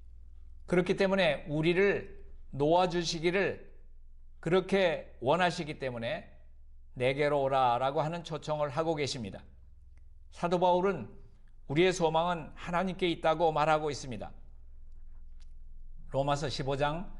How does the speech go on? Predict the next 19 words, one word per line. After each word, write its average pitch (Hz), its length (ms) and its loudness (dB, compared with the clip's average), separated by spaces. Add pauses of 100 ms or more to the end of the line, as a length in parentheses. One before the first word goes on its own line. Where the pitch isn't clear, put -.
(320)
십이 143 320 -4
절, 139 180 0
십삼 139 440 -2
절에 131 260 2
있는 127 200 0
말씀 123 340 0
보겠습니다. 113 720 0 (1300)
"또 190 180 6
이사야가 170 560 6
가로되 151 800 6
이새의 175 600 4
뿌리 160 380 2
곧 170 320 0
열방을 156 600 4
다스리기 156 580 0
위해 147 420 2 (500)
일어나시는 165 880 2
이가 147 320 4
있으리니 139 680 -6